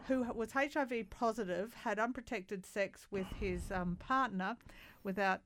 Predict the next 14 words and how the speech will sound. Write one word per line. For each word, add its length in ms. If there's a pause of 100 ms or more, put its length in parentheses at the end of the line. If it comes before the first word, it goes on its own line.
telling, 800
um, 680 (320)
his 160
partner, 440 (400)
and 160
has 200
been 240
jailed 480
for 440
at 200
least 320
three 240
years 560
for 400